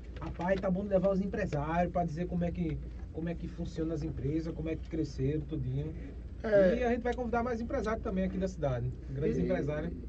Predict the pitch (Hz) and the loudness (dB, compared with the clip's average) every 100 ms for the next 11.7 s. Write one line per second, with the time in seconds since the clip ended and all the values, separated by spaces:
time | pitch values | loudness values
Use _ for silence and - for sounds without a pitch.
0 | - 220 - 240 254 254 233 262 190 - | -8 -4 4 6 6 4 6 10 10 10
1 | 214 226 220 196 196 190 165 135 139 - | 8 8 8 8 10 10 10 8 2 -6
2 | - - - 202 233 233 202 185 208 202 | -10 -10 2 4 6 8 8 12 12 12
3 | 196 190 160 - 160 190 208 233 - 196 | 8 8 8 6 12 12 12 12 2 0
4 | - 190 147 139 226 262 240 - 254 254 | 2 2 4 6 8 8 6 6 8 10
5 | 196 202 202 196 214 196 208 170 175 220 | 12 12 12 12 12 12 8 8 6 4
6 | 190 - - - 185 196 226 226 185 - | 2 -2 -6 0 2 4 6 6 6 10
7 | 190 190 180 180 175 165 165 165 160 156 | 10 10 6 6 6 2 0 2 6 8
8 | 180 175 170 165 - - - 196 202 190 | 10 10 8 2 -6 -10 2 4 6 6
9 | 160 135 - - - - - - 185 170 | 6 2 -8 -10 -10 -10 -6 4 4 6
10 | 143 175 196 190 - - - - - 208 | 2 4 6 6 4 0 -8 -10 -4 2
11 | 202 185 - 180 180 - | 4 4 4 6 6 2